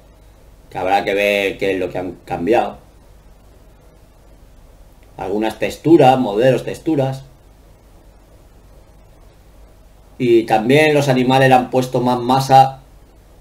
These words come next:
corporal. Y no sé qué ponía de que ahora se hundían en el agua. Bueno, yo creía que ya se hundían, pero bueno,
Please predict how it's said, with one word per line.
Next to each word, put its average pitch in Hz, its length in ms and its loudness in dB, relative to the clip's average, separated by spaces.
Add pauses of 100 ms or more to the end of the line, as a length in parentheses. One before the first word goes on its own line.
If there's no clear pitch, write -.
(160)
corporal. 95 760 -4
Y 85 540 -4
no 98 140 -10
sé 113 100 -8
qué 113 80 0
ponía 113 360 -2
de 107 180 -2
que 90 1400 -2 (580)
ahora 107 240 -2
se 110 180 -2
hundían 101 360 -4
en 90 120 -8
el 80 220 -8
agua. 69 320 -10
Bueno, 82 260 -10
yo 92 280 -10 (800)
creía 107 420 -2
que 123 180 -2
ya 117 140 -2
se - 120 -10
hundían, 104 420 -6
pero 87 160 -10
bueno, 101 220 -8